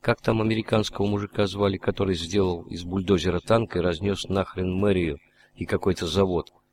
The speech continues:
отсудивший его участок? Не помню. Немецкая какая-то фамилия.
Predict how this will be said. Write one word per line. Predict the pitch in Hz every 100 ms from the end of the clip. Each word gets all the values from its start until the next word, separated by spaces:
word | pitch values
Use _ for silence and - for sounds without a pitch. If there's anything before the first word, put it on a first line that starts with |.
| -
отсудивший | - - 98 90 80 -
его | 85 87 85
участок? | 80 - 76 - - _ _ _ _ _ _ -
Не | 101
помню. | 92 - 87 78 69 - _ _
Немецкая | 107 131 123 - -
какая-то | 80 - - 78 -
фамилия. | 87 85 78 73 78